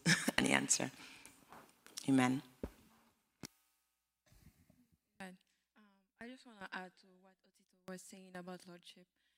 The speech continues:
Speaker 2: Um, it simply means for me to surrender my life to Jesus completely, to surrender my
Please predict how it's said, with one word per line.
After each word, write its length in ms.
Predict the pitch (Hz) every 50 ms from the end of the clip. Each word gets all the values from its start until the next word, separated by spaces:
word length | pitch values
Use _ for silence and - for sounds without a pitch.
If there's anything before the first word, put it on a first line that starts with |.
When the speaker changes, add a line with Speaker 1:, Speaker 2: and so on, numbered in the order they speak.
| _ _ _ -
Speaker 2:
Um, 320 | 214 214 208 208 202 208 -
it 120 | 226 226
simply 380 | - - 277 269 277 269 247 233
means 420 | 226 220 208 202 202 202 - -
for 180 | - - 196 190
me 260 | 185 190 190 190 185 -
to 260 | - 202 185 180 185
surrender 600 | 185 - - 226 233 208 202 196 196 196 233 233
my 120 | 214 214 214
life 440 | 214 220 226 247 269 - - - - - _ _ _ _ _ -
to 80 | 233
Jesus 580 | 190 - 214 220 240 233 285 285 - - - - - _ _
completely, 640 | - 208 208 208 - 214 208 233 - - 254 269 269 - - - - - - - _ _ -
to 80 | 220 214
surrender 600 | - - 220 202 202 202 202 202 196 208 202 196
my 380 | 196 190 190 180 180 180 -